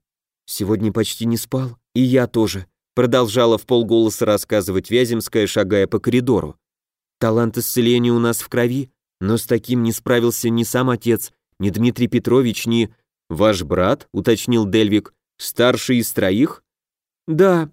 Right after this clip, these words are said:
Вяземская тихонько шмыгнула носом. «Отец и сам ещё в силе был,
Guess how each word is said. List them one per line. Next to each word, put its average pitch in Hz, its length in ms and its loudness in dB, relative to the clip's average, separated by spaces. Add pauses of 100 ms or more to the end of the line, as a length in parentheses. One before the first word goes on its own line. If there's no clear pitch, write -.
Вяземская 131 720 2
тихонько 131 480 -2
шмыгнула 127 540 2
носом. 123 480 0 (460)
«Отец 131 360 0
и 160 60 2
сам 185 280 2
ещё 156 220 2
в 127 60 -4
силе 143 420 0
был, 127 440 2